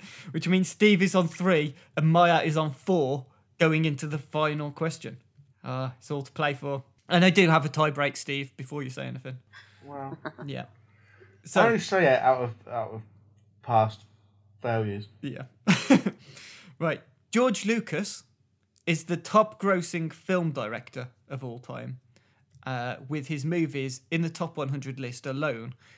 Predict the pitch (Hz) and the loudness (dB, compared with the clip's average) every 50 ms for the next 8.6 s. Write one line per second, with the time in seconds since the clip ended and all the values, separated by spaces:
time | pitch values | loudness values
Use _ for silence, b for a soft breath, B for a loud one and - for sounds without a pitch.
0 | b b - 151 156 147 143 135 - 147 135 131 135 - - 160 156 143 135 - | b b -6 -2 -2 -2 -2 -4 -6 -8 -8 -8 -10 -6 -4 -4 -4 -4 -6 -10
1 | - - - 135 135 127 127 127 127 127 131 131 127 123 131 135 143 135 131 135 | -14 -14 -10 -8 -8 -6 -6 -6 -8 -8 -8 -12 -12 -12 -12 -12 -10 -10 -10 -12
2 | 131 131 _ - 135 123 127 - - - 143 120 - - - - 139 - _ _ | -12 -14 _ -12 -12 -12 -12 -16 -16 -14 -14 -14 -14 -16 -20 -20 -20 -20 _ _
3 | - 147 127 127 120 113 - - _ _ _ _ _ _ _ _ _ _ _ _ | -14 -12 -12 -12 -14 -16 -18 -20 _ _ _ _ _ _ _ _ _ _ _ _
4 | 110 - - 98 - - - _ _ _ _ _ _ b b b b b b b | -14 -12 -12 -12 -14 -16 -18 _ _ _ _ _ _ b b b b b b b
5 | _ _ - 180 139 127 - - - _ _ _ _ b b b b b b b | _ _ 0 0 0 0 -4 -12 -20 _ _ _ _ b b b b b b b
6 | b b _ - 170 175 180 175 175 180 175 151 143 151 170 180 180 175 180 180 | b b _ 2 4 4 4 2 2 2 0 0 0 2 4 6 6 6 4 2
7 | 180 - _ 160 143 - 151 147 127 - - 214 220 208 170 156 143 135 127 127 | -2 -4 _ -6 -6 -6 -8 -10 -10 2 4 4 4 6 2 0 -2 -4 -6 -4
8 | 135 113 110 120 - - - - 131 131 131 - | -6 -4 -4 -6 -8 -8 -12 -10 -10 -10 -10 -10